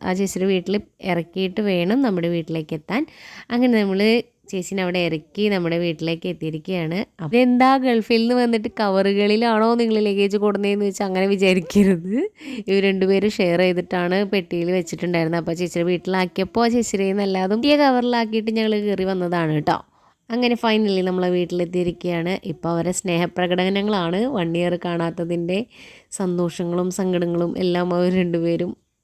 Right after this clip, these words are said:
പങ്കുവയ്ക്കുകയാണ് കേട്ടോ. അങ്ങനെ നമ്മുടെ ടാക്സി ചേട്ടൻ ചേട്ടൻ്റെ വഴിക്ക് പോയി. അങ്ങനെ നമ്മുടെ താഴെ ഒരു കുട്ടി പീകിരി കരയുന്നുണ്ട്. അതെന്തിനാണെന്ന് വെച്ച് കഴിഞ്ഞാൽ ഇവിടെ ഒരാൾ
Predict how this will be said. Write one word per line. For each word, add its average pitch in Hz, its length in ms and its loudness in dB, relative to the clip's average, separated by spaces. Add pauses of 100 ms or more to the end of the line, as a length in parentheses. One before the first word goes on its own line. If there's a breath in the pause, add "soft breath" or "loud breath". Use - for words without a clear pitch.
(320)
പങ്കുവയ്ക്കുകയാണ് 180 800 -2
കേട്ടോ. 160 220 -4 (640 soft breath)
അങ്ങനെ 277 320 4
നമ്മുടെ 208 300 2
ടാക്സി 185 300 -4
ചേട്ടൻ 208 400 -4 (240)
ചേട്ടൻ്റെ 180 480 -2
വഴിക്ക് 180 300 -2
പോയി. 170 360 2 (440)
അങ്ങനെ 180 360 -2
നമ്മുടെ 180 220 -2 (120)
താഴെ 226 400 2 (100)
ഒരു 220 100 2
കുട്ടി 208 300 -4
പീകിരി 202 380 0 (100)
കരയുന്നുണ്ട്. 175 640 0
അതെന്തിനാണെന്ന് 185 760 2
വെച്ച് 170 220 -2
കഴിഞ്ഞാൽ 170 480 -2
ഇവിടെ 247 240 0
ഒരാൾ 247 240 2